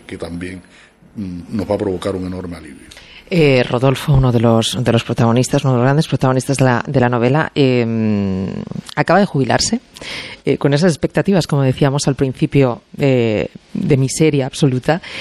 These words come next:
Speaker 2: Eh, no sé si tú te imaginas jubilado, Leonardo, ese primer día, si te imaginas jubilado, eh,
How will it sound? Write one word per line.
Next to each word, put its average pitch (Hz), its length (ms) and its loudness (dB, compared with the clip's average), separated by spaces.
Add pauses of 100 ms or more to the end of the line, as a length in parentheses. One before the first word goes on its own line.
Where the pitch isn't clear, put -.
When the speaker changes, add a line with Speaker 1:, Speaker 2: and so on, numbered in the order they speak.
(160)
Speaker 2:
Eh, 143 380 2
no 160 140 2
sé 269 100 0
si 294 120 4
tú 247 140 0
te 226 140 0
imaginas 139 680 -2
jubilado, 123 500 0
Leonardo, 123 360 -2
ese 131 160 -8
primer 147 380 0
día, 139 340 0 (260)
si - 160 -6
te 139 80 2
imaginas 196 400 0
jubilado, 185 540 0 (320)
eh, 151 320 0